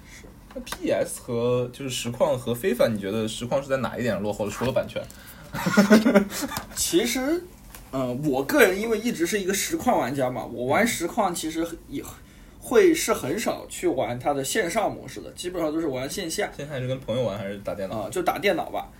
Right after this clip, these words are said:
Speaker 1: 但打电脑也是和非法一样嘛，就是两种模式，一种叫做大师联赛，就是你是控制一整支球队，有点像，
Speaker 2: 嗯。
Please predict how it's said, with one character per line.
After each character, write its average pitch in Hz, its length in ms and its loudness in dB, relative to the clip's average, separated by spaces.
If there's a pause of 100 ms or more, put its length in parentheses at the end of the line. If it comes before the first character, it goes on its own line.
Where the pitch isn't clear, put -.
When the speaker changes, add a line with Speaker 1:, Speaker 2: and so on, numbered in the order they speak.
Speaker 1:
但 202 100 -6
打 165 120 2
电 196 120 6
脑 170 160 6
也 139 220 2
是 202 140 -2
和 160 180 -2
非 208 140 0
法 139 180 2
一 127 60 0
样 170 180 6
嘛， - 140 -8
就 147 100 -10
是 147 80 -10
两 131 260 -4
种 165 160 -2
模 104 160 -8
式， - 200 -6
一 143 100 -2
种 113 180 -8
叫 120 140 -4
做 117 420 -4 (160)
大 156 220 0
师 170 200 -2
联 147 180 2
赛， - 280 0
就 139 80 -8
是 135 120 -6
你 123 100 -8
是 - 140 -10
控 160 200 -4
制 151 120 0
一 175 120 -4
整 - 240 -6
支 156 80 -8
球 139 280 -6
队， 151 180 0
有 120 160 -2
点 123 240 2
像， 139 240 4
Speaker 2:
嗯。 - 80 -4